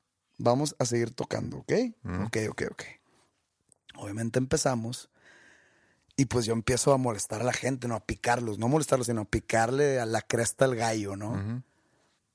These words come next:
Speaker 1: Se puso muy divertido. Acabamos nuestro set, que era de como seis canciones. Y haz de cuenta que mucha gente dijo, "Eso es actitud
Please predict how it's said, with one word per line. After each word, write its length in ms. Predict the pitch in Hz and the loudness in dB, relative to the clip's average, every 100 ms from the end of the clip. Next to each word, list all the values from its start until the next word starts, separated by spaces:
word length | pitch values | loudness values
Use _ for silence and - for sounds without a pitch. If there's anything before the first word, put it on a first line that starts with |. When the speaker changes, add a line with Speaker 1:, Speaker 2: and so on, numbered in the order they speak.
| _ - | _ -6
Speaker 1:
Se 220 | - 117 | -2 -2
puso 300 | - 107 127 | -2 0 2
muy 160 | 135 | 4
divertido. 500 | 143 139 123 135 127 | 6 4 2 4 4
Acabamos 420 | 117 - 107 120 151 | 4 -4 -4 -2 0
nuestro 320 | 151 - 123 | -2 0 0
set, 260 | - 120 - | 2 2 0
que 100 | 110 | 0
era 140 | 117 | 2
de 100 | 123 | 0
como 240 | 123 110 | -2 -4
seis 400 | - - 104 107 | -2 -2 -2 -4
canciones. 640 | - 117 - 120 110 - - _ - - - - - _ _ _ _ _ - | -4 -4 -2 -4 -4 -10 -16 _ -20 -20 -20 -20 -20 _ _ _ _ _ -2
Y 80 | 156 | 2
haz 140 | 147 143 | 4 2
de 80 | 156 | 0
cuenta 280 | 165 147 | 2 2
que 100 | 165 | 2
mucha 360 | 143 139 - 190 | 0 0 2 2
gente 680 | - 190 170 151 - 127 123 | 4 2 2 0 0 0 0
dijo, 380 | 120 - 120 - - | -4 -4 -6 -4 2
"Eso 300 | 135 - 185 | 4 6 4
es 160 | 165 139 | 4 2
actitud 520 | - - - 127 | 0 -6 2 2